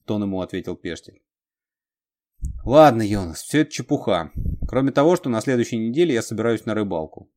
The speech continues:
Поедем вместе?» «С удовольствием, Джек, а куда?» «На Утиное озеро». «Да там же не клюёт», возразил полковник. «Кто тебе сказал?» «Да твой же парень из миа,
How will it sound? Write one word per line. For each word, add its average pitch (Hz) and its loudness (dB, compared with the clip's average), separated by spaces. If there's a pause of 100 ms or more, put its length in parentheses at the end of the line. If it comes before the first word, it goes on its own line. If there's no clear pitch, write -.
Поедем 143 -2
вместе?» 98 -8 (720)
«С - -16
удовольствием, 120 -2
Джек, 151 0
а 90 -6
куда?» 107 -4 (1600)
«На 90 -10
Утиное 170 2
озеро». 185 2 (1000)
«Да 90 -12
там 127 2
же 107 -2
не 113 2
клюёт», 113 0
возразил 87 -10
полковник. - -10 (640)
«Кто 127 2
тебе 78 -8
сказал?» - -16 (1000)
«Да 226 2
твой 208 4
же 175 0
парень 165 6
из 135 2
миа, 123 2